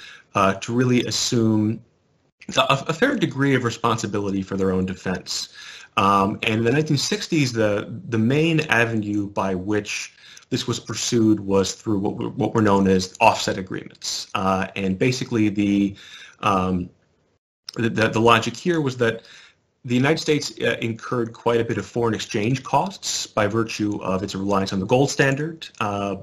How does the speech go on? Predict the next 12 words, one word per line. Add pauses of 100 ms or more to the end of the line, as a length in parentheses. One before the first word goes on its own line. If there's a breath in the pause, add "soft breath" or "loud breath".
(160)
uh,
because
it
had, (520 loud breath)
uh,
so
many
troops
in,
uh,
in
Germany.